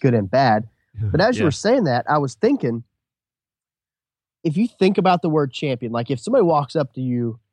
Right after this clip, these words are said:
Speaker 1: and just says a sentence and has the word champion in it, what's the, what is the first thing that comes to mind?
Speaker 2: Uh, t-, a tournament win, a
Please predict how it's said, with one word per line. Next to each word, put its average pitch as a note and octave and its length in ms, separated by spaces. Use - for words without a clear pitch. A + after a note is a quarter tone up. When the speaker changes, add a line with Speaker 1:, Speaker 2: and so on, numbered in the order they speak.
Speaker 1:
and C3+ 180
just C3+ 300
says G3 320
a E3+ 120
sentence D3 460
and C3 120
has C#3 180
the C#3 60
word B2+ 180
champion C#3 440
in B2 120
it, G2+ 100
what's F#3 220
the, - 120
what G#3 140
is F3 100
the E3+ 120
first F3+ 260
thing E3+ 160
that C#3+ 120
comes C3+ 240
to D3+ 80
mind? F#2 260
Speaker 2:
Uh, A2 400
t-, - 80
a A#2 80
tournament E3 560
win, D3+ 600
a A#2 120